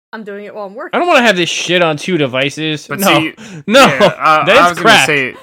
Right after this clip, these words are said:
Speaker 3: no, you're talking about, you're, you're talking about having this where I'm checking my phone every three hours or some device with this game on it every three hours so I can make sure my shits gets built right.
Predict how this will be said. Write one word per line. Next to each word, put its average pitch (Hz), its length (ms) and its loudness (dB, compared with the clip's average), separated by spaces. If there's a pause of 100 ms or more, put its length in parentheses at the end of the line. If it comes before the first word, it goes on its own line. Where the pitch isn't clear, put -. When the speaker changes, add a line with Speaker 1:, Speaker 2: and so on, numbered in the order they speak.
(100)
Speaker 3:
no, 117 800 -6
you're 151 160 -4
talking 190 340 0
about, 156 260 -2 (140)
you're, 147 240 -6
you're 156 140 -6
talking 170 300 0
about 160 180 0
having 135 300 0
this 139 200 -8
where 127 140 0
I'm 135 160 0
checking 143 320 -4
my 127 160 -4
phone 135 300 -6
every 117 240 -10
three 127 320 -8
hours 117 320 -2
or 110 80 -12
some 123 240 -6
device 113 360 -6
with 123 140 -14
this 107 160 -14
game 117 260 -10
on 110 140 -4
it 107 80 -12
every 113 160 -10
three 123 380 -10
hours 110 320 -2
so 110 80 -10
I 107 40 -8
can 107 160 -16
make 110 180 -12
sure - 180 -16
my 101 80 -12
shits - 400 -16
gets 104 180 -16
built 113 320 -14
right. 95 340 -16